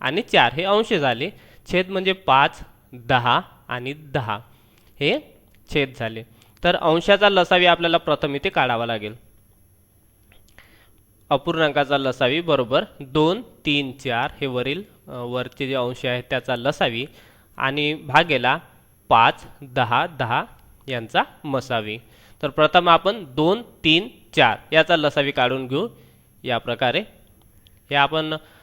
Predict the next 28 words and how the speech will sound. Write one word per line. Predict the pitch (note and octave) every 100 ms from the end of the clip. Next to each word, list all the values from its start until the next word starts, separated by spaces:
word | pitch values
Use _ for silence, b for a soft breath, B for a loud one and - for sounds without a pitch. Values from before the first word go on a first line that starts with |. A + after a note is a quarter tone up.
| b
अ, | C3+
मागच्या | C#3 C#3+ C#3+ E3+
भागामध्ये | D3+ C#3+ D3+ D3+ D#3
पण, | D#3+ D#3 D#3
अ, | D3+
शिकवलेलं | C#3+ C#3+ D#3+ D3 C#3
आहे | C3 G3 F#3+
लसावी | C#3+ C#3+ C#3
मसावी | C#3 B2+ C3+
कसा | C3 C3+ C#3
काढायचा. | C3 B2 B2 A#2+ F#3+ - b b b
अ, | - C3+
कृपया | C3 D#3 D3+ E3
ज्यांनी | D#3+ D#3+
बघितला | E3 D3+ D3 D3+ D3+
नसेल | C#3+ D3+ E3+ -
त्यांनी | C#3+ C#3+ D#3 - -
बघून | C#3 C3+ C#3
घ्या | B2+ A#2+
तो | A#2+
भाग, | A#2 A2 -
म्हणजे | C3+ B2+
तुम्हाला | C3 C3+ C#3 C3+
लसावी | B2+ B2+ C3+
मसावी | C3+ B2+ C3
कसा | C#3+ C3 C#3
काढायचा | B2 A#2+ A#2 C3
हे | D3